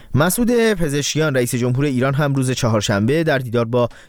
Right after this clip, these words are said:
دبیر کل اوپک خواستار همبستگی اعضای اوپک علیه تحریم‌های آمریکا شد.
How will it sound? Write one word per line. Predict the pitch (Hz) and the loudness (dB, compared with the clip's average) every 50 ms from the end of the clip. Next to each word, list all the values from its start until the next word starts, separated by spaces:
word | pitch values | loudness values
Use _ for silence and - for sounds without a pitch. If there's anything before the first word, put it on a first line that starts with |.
| - - | -8 -2
دبیر | - 113 101 104 98 101 | -2 0 0 0 -2 -2
کل | - - 123 110 107 113 | -2 0 0 0 2 0
اوپک | 113 110 - 101 - - 151 - - | 0 0 -2 -2 -2 -2 -2 0 0
خواستار | 127 117 - - 131 131 | -2 -2 0 0 -2 -2
همبستگی | 123 - 110 98 95 98 92 - - - 95 104 123 139 139 | 0 0 0 0 0 0 -2 -2 -4 -2 -2 0 0 2 2
اعضای | 120 101 90 92 101 101 104 104 104 104 98 - - - - - - | 2 0 0 0 -2 0 0 0 0 0 -2 -4 -10 -20 -20 -6 -6
اوپک | 104 98 - 160 170 175 - | -2 0 0 0 0 0 0
علیه | - 113 117 117 | 0 0 0 0
تحریم‌های | - 127 - 120 98 92 92 90 87 - 101 95 101 107 107 110 104 - - - - - | -2 -2 -2 -2 -2 0 -2 -2 -2 0 0 0 2 2 2 0 0 -4 -8 -18 -12 -6
آمریکا | - 98 98 92 90 90 - - - | -2 -2 0 0 -2 -4 -4 -4 -6
شد. | - - - - | -4 -6 -8 -10